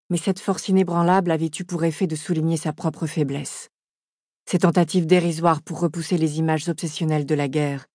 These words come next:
ou pour supporter tant bien que mal les douleurs de sa jambe.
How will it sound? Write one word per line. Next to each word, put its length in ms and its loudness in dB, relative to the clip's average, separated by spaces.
ou 80 2
pour 180 -4
supporter 480 0
tant 160 -2
bien 200 0
que 100 0
mal 260 2
les 80 -2
douleurs 320 0
de 80 -6
sa 180 -8
jambe. 360 -8